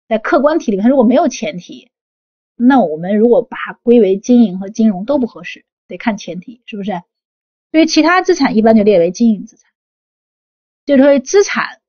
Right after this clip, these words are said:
的划分，我们书上谈的就是，呃，八个需要注意的问题。但是我们可以总结一下，因为你要这么一个一个背哈，很不好背。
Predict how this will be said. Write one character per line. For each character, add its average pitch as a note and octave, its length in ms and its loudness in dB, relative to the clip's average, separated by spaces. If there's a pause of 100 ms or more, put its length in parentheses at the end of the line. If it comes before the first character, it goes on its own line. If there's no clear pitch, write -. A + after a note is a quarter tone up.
(100)
的 E3+ 120 -10
划 F#3+ 220 -4
分， A3 220 2
我 F3 80 -12
们 F3+ 80 -8
书 A3+ 100 -2
上 G3+ 100 0
谈 F3+ 160 -14
的 F3+ 140 -10 (260)
就 F3+ 100 -16
是， E3 280 -6 (520)
呃， - 100 -16
八 A#3 220 -4
个 A3+ 80 4
需 A#3+ 120 0
要 A#3 100 4
注 B3+ 120 -2
意 B3 40 4
的 C4 60 4
问 B3 160 0
题。 - 220 -20 (400)
但 F#4 140 0
是 G4 60 2
我 C4+ 120 4
们 D4+ 160 2
可 F4 120 0
以 F#4+ 60 6
总 D#3+ 240 -6
结 G#3 200 -2
一 A3 60 4
下， G#3+ 140 -2
因 C4 80 2
为 F4+ 80 -2
你 C4+ 100 4
要 C#4 140 2
这 D4 80 -4
么 C4+ 80 4
一 A3+ 100 4
个 E4+ 80 4
一 E4 60 2
个 D#4+ 100 0
背 D#4+ 280 0
哈， F3 180 -12
很 E3 160 -12
不 B3+ 80 -2
好 G3+ 140 -2
背。 G#3+ 280 -4